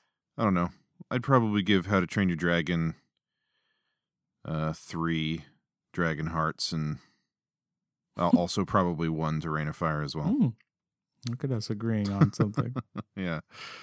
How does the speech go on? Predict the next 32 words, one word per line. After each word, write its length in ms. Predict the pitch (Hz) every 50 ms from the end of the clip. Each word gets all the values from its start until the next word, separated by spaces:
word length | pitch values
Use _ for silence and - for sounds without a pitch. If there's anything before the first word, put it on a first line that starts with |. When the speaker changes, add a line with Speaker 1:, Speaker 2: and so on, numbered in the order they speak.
| - - - - - _ _ _ _ _ _ _ _ _ -
Speaker 1:
We'll 160 | 101 101 101
agree 200 | 92 87 110 107
on 140 | 104 101 98
all 220 | 95 98 101 104
of 60 | 101
the 100 | 95 92
art, 220 | 87 82 80 78 - -
but 100 | - 62
none 160 | 64 85 85
of 80 | 82
the 60 | 80 80
Speaker 2:
Mm-hmm. 220 | 78 78 78 -
Speaker 1:
movies 360 | - 117 120 120 - - - - - - -
Speaker 2:
<laughs> 180 | - - - -
Speaker 1:
from 120 | 247 - -
Speaker 2:
Right. 180 | - 123 90 82
Speaker 1:
now 220 | 80 80 78 78
on. 200 | - 73 76 78 - _ _ _ _ _ _ _ _ _ _ -
Speaker 2:
Mm-hmm. 280 | 135 131 127 131 143 151 170 - - _ _ _ _ _ _ _ _ _ _ _ _ _ _ _ _ -
Speaker 1:
All 80 | 175 175
right. 180 | 131 143 - -
Well, 140 | 147 147
I'd 160 | 156 156 151 -
say 160 | - 175 151
that 200 | 120 110 104 76
was 220 | 95 92 82 -
moderately 460 | 90 90 85 85 85 82 73 76 87
successful 580 | 85 - - - - - 95 90 - - - 117
for 200 | - - 98 87
our 80 | 80 78
first, 500 | - - 90 85 78 - - - - -
uh, 240 | 82 80 80 82